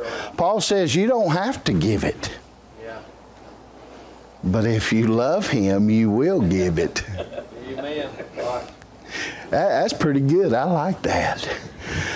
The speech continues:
Speaker 1: You want to see if you love the Lord? Are you giving the faith promise? That proves your love.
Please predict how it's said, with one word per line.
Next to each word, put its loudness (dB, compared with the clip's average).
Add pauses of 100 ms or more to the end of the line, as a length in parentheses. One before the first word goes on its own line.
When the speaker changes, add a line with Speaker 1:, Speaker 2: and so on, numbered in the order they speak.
(360)
Speaker 1:
You 2
want 2
to 0
see 4
if 0
you 2
love 2
the 4
Lord? 2 (2750)
Are 2
you 4
giving 4
the 2
faith 0
promise? 2 (1600)
That 2
proves 4
your 4
love. 2